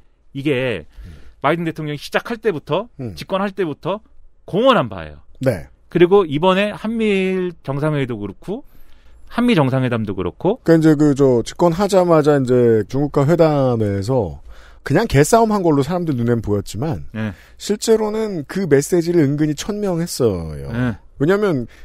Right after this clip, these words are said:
Speaker 2: 경제라는 단어에 가치라는 단어가 원래 안 어울렸는데 붙기 시작했거든요, 이천이십 년대에는.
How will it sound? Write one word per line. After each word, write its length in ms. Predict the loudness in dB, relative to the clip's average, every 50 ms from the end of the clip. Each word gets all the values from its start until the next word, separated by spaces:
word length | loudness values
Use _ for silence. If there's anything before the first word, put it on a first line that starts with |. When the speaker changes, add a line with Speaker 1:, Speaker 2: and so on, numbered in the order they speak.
| -14 -4
Speaker 2:
경제라는 1200 | 0 2 2 2 2 2 4 4 4 4 4 2 0 0 0 0 0 0 0 0 -2 -4 -6 -2
단어에 500 | 0 0 0 0 0 -2 -2 0 -2 -2 -4 -4
가치라는 960 | -6 -6 -6 -6 -6 -6 -6 -4 -2 -2 0 2 4 4 2 2 0 -2 0
단어가 440 | 2 2 2 2 2 2 4 4 4
원래 340 | 6 6 4 4 4 4 2
안 280 | 2 0 0 0 0
어울렸는데 640 | 0 2 2 2 2 0 -2 -2 -4 -2 0 0 0 0 -4 -10 -16 -8
붙기 320 | -2 0 0 0 0 0 -2
시작했거든요, 600 | 2 2 2 2 2 0 -2 0 0 2 4 4
이천이십 420 | 4 4 4 0 0 0 0 0 0
년대에는. 540 | 2 2 2 2 2 2 2 0 -2 -4